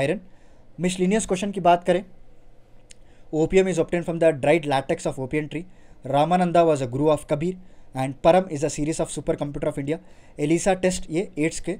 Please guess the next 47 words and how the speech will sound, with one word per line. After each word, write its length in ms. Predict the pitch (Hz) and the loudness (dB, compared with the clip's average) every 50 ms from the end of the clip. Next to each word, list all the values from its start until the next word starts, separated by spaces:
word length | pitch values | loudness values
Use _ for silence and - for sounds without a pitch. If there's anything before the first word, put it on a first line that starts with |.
| - - - - - - | -12 -18 -20 -20 -12 -8
लिए 120 | 135 151 | -6 -6
यूज़ 260 | 165 131 120 123 120 - | -6 -6 -8 -8 -8 -10
किया 160 | - 120 110 | -10 -10 -10
जाता 260 | 101 98 92 - 95 | -10 -10 -12 -12 -14
है। 100 | 87 85 - - - - - - - - - 151 - - - - - - _ - - - - - - - - - | -14 -16 -16 -18 -18 -20 -20 -20 -20 -20 -18 -16 -18 -18 -18 -18 -20 -20 _ -20 -20 -20 -20 -20 -20 -20 -10 -8
नेक्स्ट 180 | 143 139 - 156 | -8 -6 -2 -2
आरआरबी 420 | 139 139 151 151 143 160 180 190 185 - - - - - - - - | 2 4 4 2 2 0 -2 -4 -6 -14 -20 -20 -20 -20 -14 -8 -8
अजमेर 300 | 139 120 127 139 170 160 | -6 -6 -2 0 0 0
एग्जाम 320 | 139 123 127 147 151 156 | 0 0 0 0 0 0
की 120 | 147 151 | -2 -2
बात 240 | 139 143 139 139 - | 2 2 2 2 2
करें, 180 | - 147 151 180 | -2 -2 -2 -2
uh, 460 | - - - - 127 127 123 120 123 | -8 -16 -14 -8 -6 -4 -4 -2 -4
medieval 260 | 127 131 147 156 151 139 | -4 -2 -2 -2 -2 -2
history 220 | - - - 156 143 | -6 -2 0 0 0
of 100 | - - | 0 -2
India, 200 | 139 135 147 143 | -4 -4 -2 -2
that 120 | - 135 | -4 -6
is 80 | 131 120 | -8 -8
Bijak 360 | 117 139 127 160 165 165 - - | -8 -2 0 0 0 0 -4 -8
is 100 | 139 127 | -6 -6
the 80 | 139 127 | -4 -4
best 180 | 156 156 - - | -4 -6 -4 -6
known 140 | 143 139 139 | -8 -6 -6
for 120 | 147 135 | -6 -6
the 80 | 135 139 131 | -6 -6 -6
compilation 460 | 127 123 131 131 123 131 135 - 143 | -6 -4 -4 -4 -4 -4 -6 -8 -8
of 60 | 131 127 | -8 -8
the 80 | 135 | -8
composition 500 | 117 139 120 120 123 120 120 120 123 135 120 | -6 -6 -6 -6 -8 -8 -8 -8 -10 -10 -10
of 60 | - - | -8 -8
Kabir। 180 | 120 127 139 330 - - - - - - - - - - - - - - | -6 -4 -4 -6 -8 -12 -16 -20 -20 -20 -20 -20 -20 -20 -20 -20 -6 -4
History 260 | 156 143 - - 180 180 | -4 -2 -2 2 2 2
of 140 | 175 180 | 2 2
modern 260 | 170 151 151 147 165 160 | 0 -2 -2 0 -2 -2
India 200 | 151 156 160 156 | 0 2 0 0
की 100 | - 151 | 2 0
बात 220 | 147 147 147 147 | 0 0 0 0
करें, 140 | - 160 160 | -2 -4 -4
महात्मा 320 | 143 135 143 151 - 165 | -2 -4 -4 -2 -2 -4
गांधी 320 | 147 143 143 143 143 170 175 | -2 0 -2 0 0 -2 -2
is 140 | - 143 | -2 -2
the 100 | 131 151 | -2 0
author 280 | 139 127 127 127 160 151 | 0 0 0 0 2 2
of 180 | 143 139 - - | 2 2 0 -6
हिंद 180 | 147 151 147 | -6 -6 -6
स्वराज। 460 | 143 - - 131 131 147 151 - - | -6 -4 -2 0 0 0 0 -2 -10